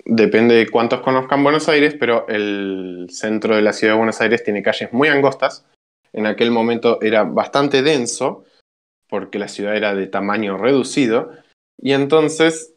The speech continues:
eh, había dificultades. Ya está, ya se estaban en construcción las, las terminales de ferrocarriles, en especial la del ferrocarril oeste, que ex-, ex-, eh, se encuentra en Once,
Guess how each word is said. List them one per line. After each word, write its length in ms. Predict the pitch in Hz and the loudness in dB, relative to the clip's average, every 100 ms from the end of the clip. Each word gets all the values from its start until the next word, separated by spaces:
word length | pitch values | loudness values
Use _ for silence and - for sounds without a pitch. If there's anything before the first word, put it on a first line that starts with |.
| _ | _
eh, 340 | - 120 110 110 | -2 2 2 2
había 340 | 117 123 151 | 2 4 4
dificultades. 960 | 143 139 139 135 131 160 143 135 151 - _ | 2 0 -2 0 0 2 2 2 0 -8 _
Ya 120 | 127 | -12
está, 340 | 123 143 139 - | -4 -2 -2 -4
ya 200 | - 113 | -8 -6
se 120 | 127 | -4
estaban 560 | 123 117 117 107 101 - _ _ _ | 0 2 2 -2 -6 -12 _ _ _
en 120 | 117 | -6
construcción 640 | 107 101 110 104 143 143 123 | -4 -2 -4 0 2 4 4
las, 440 | 98 - - - _ _ | 2 -4 -18 -20 _ _
las 220 | 110 - | -4 -2
terminales 560 | 107 104 107 123 123 | -2 0 0 2 2
de 80 | - | 2
ferrocarriles, 920 | - 101 98 - 135 120 120 175 - - _ _ | -2 -4 0 2 4 4 4 2 -8 -20 _ _
en 80 | 104 | -10
especial 460 | 95 101 113 113 | -4 -2 2 4
la 140 | 107 98 | 4 4
del 180 | 98 92 | 0 -2
ferrocarril 560 | 101 98 104 107 113 | -6 -4 -2 0 2
oeste, 600 | 110 123 131 - 120 143 | 4 2 0 -2 -2 -2
que 80 | 110 | -6
ex-, 380 | 104 95 - - | -12 -12 -16 -12
ex-, 220 | 104 - - | -12 -10 -10
eh, 280 | 90 101 - _ _ _ | -10 -12 -20 _ _ _
se 180 | - - | -14 -10
encuentra 440 | 98 107 107 107 110 | -4 -2 -2 0 2
en 80 | |
Once, 540 | 139 120 113 - 147 | 2 2 0 -2 -2